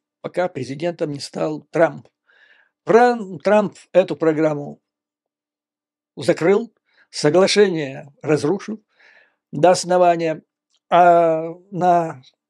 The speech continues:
на место этого ничего не создал. И так вот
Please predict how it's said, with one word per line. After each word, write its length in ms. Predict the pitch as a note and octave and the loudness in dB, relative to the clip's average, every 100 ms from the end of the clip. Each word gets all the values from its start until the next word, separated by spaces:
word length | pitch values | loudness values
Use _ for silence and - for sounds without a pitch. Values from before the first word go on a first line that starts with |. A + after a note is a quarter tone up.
| _ _ _ | _ _ _
на 300 | C4 D#3+ F3 | -6 0 2
место 440 | F3+ A3 G#3 - | 2 0 0 -2
этого 400 | F3+ G#3+ A3 G#3 | -2 -2 -2 -4
ничего 560 | G#3 E3 E3 C#3+ D3+ F3 | -4 -6 -6 -6 -6 -8
не 160 | G3 E3 | -8 -10
создал. 580 | - C#3 C3 B2 - _ _ _ _ _ - | -10 -12 -12 -18 -20 _ _ _ _ _ -4
И 80 | G3 | 0
так 240 | C#4+ A#3 | 2 0
вот 220 | G3+ F#3+ | -4 -8